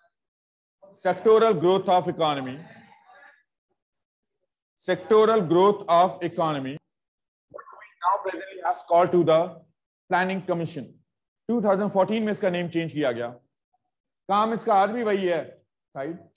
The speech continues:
लक्ष्य कक्कड़ जी, it's for the sectoral development। सेक्टोरल डेवलपमेंट, कंट्री के अंदर सेक्टर्स की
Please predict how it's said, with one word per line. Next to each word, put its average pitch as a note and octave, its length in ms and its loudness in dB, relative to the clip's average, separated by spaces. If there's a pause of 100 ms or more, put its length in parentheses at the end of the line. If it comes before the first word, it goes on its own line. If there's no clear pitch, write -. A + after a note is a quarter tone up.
(120)
लक्ष्य F#3 320 0
कक्कड़ F#3+ 220 0
जी, A#3+ 120 -6 (180)
it's G#3+ 180 -4
for A#3 260 4
the C4 100 -2 (120)
sectoral C4+ 520 2
development। D#3 440 -2 (1300)
सेक्टोरल A3+ 580 2
डेवलपमेंट, D#3 480 -2 (600)
कंट्री F3 340 -4
के G#3 80 0
अंदर G3 300 2
सेक्टर्स A3 520 -2
की A3 100 -6